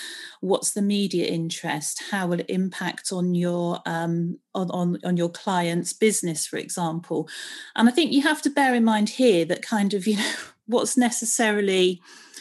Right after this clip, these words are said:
the media's interest might not necessarily be Public Health England's interest or dietitians' interest. So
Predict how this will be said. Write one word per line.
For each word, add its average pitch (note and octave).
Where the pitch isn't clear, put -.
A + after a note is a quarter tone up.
the G3
media's G3+
interest E3
might G3
not -
necessarily F3
be F3
Public F3+
Health G3
England's E3+
interest E3
or F3+
dietitians' F3
interest. -
So F3+